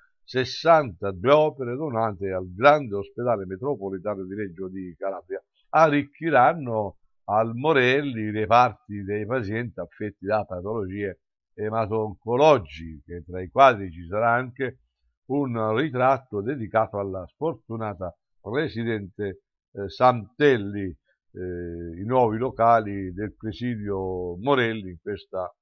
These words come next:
immagine. Poi nelle notizie brevi, a Tauro Nova altre sei casi positivi registrati ieri, a Oppido, Messingra-, Messignari,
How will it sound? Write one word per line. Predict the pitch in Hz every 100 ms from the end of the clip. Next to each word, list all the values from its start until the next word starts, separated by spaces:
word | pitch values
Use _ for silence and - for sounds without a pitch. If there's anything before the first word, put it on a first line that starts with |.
| _
immagine. | 131 92 78 69 62 62 76 73 _ _ _ _ _
Poi | 147 143 123 107 - _ _ _ 107
nelle | 98 104
notizie | 104 110 117 123 - 151
brevi, | 147 185 135
a | 113
Tauro | - 123 120 123
Nova | 139 127
altre | 110 104 110 104
sei | - 143 139 101
casi | 110 110 101 92
positivi | 95 87 82 110 98
registrati | 95 92 87 95 - 117 117 104
ieri, | 143 175 220 220 - _ _ _
a | - 110
Oppido, | 135 - _ _ 110 110 104 107 101 95
Messingra-, | 95 95 95 98 101 - - 107 101 101 123 135 135 120 110
Messignari, | 104 101 - 110 107 123 131 117 98